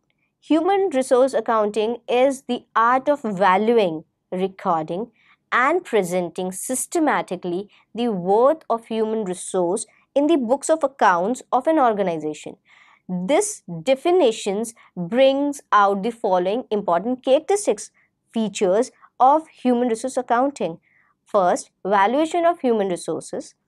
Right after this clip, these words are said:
Second, recording the valuation in books of accounts. Third,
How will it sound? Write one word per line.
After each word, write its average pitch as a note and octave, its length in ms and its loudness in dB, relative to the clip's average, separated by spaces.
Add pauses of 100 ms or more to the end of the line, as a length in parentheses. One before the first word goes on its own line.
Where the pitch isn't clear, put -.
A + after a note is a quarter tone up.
(240)
Second, G#3+ 680 -2 (320)
recording A#3+ 720 2
the C#4 200 0
valuation A3+ 800 0
in A#3+ 280 0
books B3 220 -2
of D#4+ 100 -4
accounts. F#3 640 -2 (720)
Third, A3+ 400 2